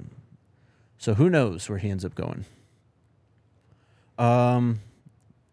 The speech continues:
anyways, Michael Welch scheduled to visit June ninth through the eleventh. This is a three-star twenty twenty-four running back, four hundred and fifty-second overall, forty-first overall running back, five seven, one ninety-five.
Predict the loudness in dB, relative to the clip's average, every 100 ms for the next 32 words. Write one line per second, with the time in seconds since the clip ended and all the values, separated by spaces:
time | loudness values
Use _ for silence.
0 | 0 2 4 2 2 2 4 6 4 0
1 | 0 2 2 0 2 4 4 2 2 2
2 | 4 2 2 -2 -8 -20 _ 0 2 2
3 | 2 2 2 -2 -2 -4 0 0 -2 0
4 | 2 2 2 2 2 2 0 0 0 -2
5 | 0 0 2 2 2 2 2 0 -10 _
6 | _ _ _ _ _ 2 4 4 2 0
7 | 0 -2 -4 0 0 0 -2 -2 2 2
8 | 0 0 0 0 0 0 0 -2 0 0
9 | 2 0 2 0 -2 -2 0 0 0 -2
10 | 0 2 0 0 0 0 -2 -2 2 4
11 | 4 2 -4